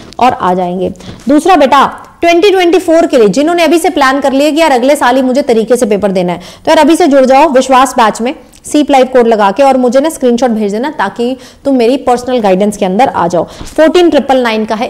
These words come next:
एक साल का batch, जिसमें आपको पूरा ये batch मिलने वाला है और मेरी guidance मिलने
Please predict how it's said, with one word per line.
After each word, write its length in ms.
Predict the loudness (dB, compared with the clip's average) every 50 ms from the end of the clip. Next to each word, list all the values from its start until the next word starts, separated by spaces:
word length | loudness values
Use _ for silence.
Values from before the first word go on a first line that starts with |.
| 0 0 0
एक 100 | 0 -2
साल 280 | -6 -6 -4 -4 -4
का 120 | -4 -6 -4
batch, 280 | -2 -2 -2 -2 -2
जिसमें 260 | -6 -8 -6 -6 -4 -4
आपको 260 | -4 -6 -6 -8 -6
पूरा 280 | -4 -2 -2 0 0
ये 120 | 0 0 0
batch 260 | 0 -2 -2 -2 -2 -4
मिलने 240 | -2 -2 0 -2 0
वाला 180 | 0 2 2 2
है 160 | 2 4 2
और 120 | 2 2 0
मेरी 180 | 0 -2 -2 -2
guidance 420 | -2 -4 -4 -4 -6 -6 -6 -8
मिलने 260 | -6 -4 -4 -6 -6